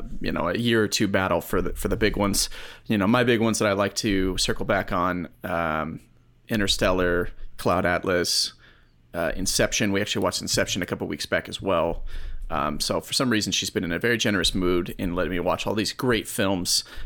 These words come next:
and the most recent one being Interstellar. Still holds up, guys. Um, you know, love, time, and gravity are the three things that can travel through dimensions. So, um, take that to the bank.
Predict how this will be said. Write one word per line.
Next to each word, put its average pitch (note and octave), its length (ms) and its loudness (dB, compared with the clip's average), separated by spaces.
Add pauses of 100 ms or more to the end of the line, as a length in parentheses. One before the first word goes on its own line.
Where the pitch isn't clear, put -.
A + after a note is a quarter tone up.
(120)
and F#2+ 140 0
the F#2+ 40 2
most F#2+ 200 2
recent B2 220 2
one G#2 100 2
being F#2+ 180 0
Interstellar. G#2 640 0
Still - 220 0
holds B2+ 180 2
up, A#2+ 140 2
guys. B2 420 2 (280)
Um, F#2 480 -2 (640)
you G#2 100 -4
know, F2+ 120 0
love, A#2 600 0
time, G#2+ 420 0
and E2+ 120 -4
gravity F2+ 480 0 (160)
are - 60 -12
the G2 80 -8
three G#2 200 -6
things F#2+ 300 -6
that F#2+ 100 -2
can F#2+ 180 -6
travel F2+ 260 -4
through - 140 -10
dimensions. - 480 -4
So, - 260 -4 (800)
um, E2 340 -6
take - 200 -6
that F#2 140 -2
to - 80 -10
the - 60 -10
bank. F#2 360 -4